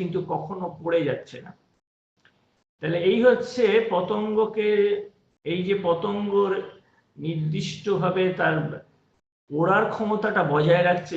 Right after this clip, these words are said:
যদিও একটু পড়ে যাচ্ছে, এইটাতে স্নায়ুর একটা ভূমিকা আছে। এর নাম aerodynamics। আমরাও আমাদের এরোপ্লেনগুলোকে এর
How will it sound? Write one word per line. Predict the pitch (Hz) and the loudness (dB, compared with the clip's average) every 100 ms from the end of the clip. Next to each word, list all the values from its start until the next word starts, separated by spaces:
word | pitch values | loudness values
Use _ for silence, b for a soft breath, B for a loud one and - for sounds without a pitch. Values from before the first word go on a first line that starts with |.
| 151 | -4
যদিও | 160 196 208 | -4 -2 -2
একটু | 214 - | -2 -8
পড়ে | 180 185 | -2 2
যাচ্ছে, | 170 165 170 131 147 | 2 0 -4 -4 -4
এইটাতে | 175 185 185 - 185 - 190 185 185 | -4 -4 -8 -4 -4 -4 -4 -2 -2
স্নায়ুর | - - 147 156 175 170 156 | -8 -8 -2 -2 -2 -2 -4
একটা | 156 - 135 - - | -6 -10 -10 -10 -6
ভূমিকা | 151 - - - | -4 -4 -8 -14
আছে। | - - _ _ _ _ b b b - 160 | -14 -20 _ _ _ _ b b b -8 -4
এর | 175 | -2
নাম | 175 170 | 0 4
aerodynamics। | 208 208 190 147 151 - - - 147 | 6 6 4 0 -2 -4 -14 -12 -6
আমরাও | 156 165 165 165 - | 0 0 0 -4 -8
আমাদের | 147 151 156 156 - _ _ - | -6 -2 -2 -2 -12 _ _ -4
এরোপ্লেনগুলোকে | 180 202 202 202 190 190 - 190 165 | -2 -2 -2 -2 -2 -4 -2 -2 -2
এর | 180 | -4